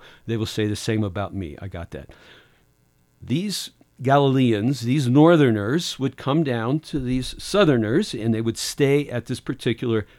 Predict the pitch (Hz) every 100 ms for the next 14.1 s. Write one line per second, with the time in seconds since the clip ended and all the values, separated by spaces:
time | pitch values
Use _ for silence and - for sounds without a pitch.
0 | _ - 113 107 98 110 - - 98 90
1 | 87 - 82 80 - - - - - -
2 | 139 117 156 240 - 240 - - - 131
3 | 135 131 120 - 107 117 135 214 247 120
4 | 113 - 139 127 - 117 - - - 196
5 | 180 147 139 131 - - - 117 123 -
6 | - - 165 - 98 - - - - 120
7 | 254 233 254 - - - - _ - -
8 | - - - - - _ 107 127 208 277
9 | 160 156 143 151 143 113 120 143 - 110
10 | 101 101 107 123 _ _ _ _ _ _
11 | _ 117 151 180 - - 156 151 - -
12 | - 110 104 113 233 170 - _ _ _
13 | _ - 120 120 - - 113 - 120 95
14 | 98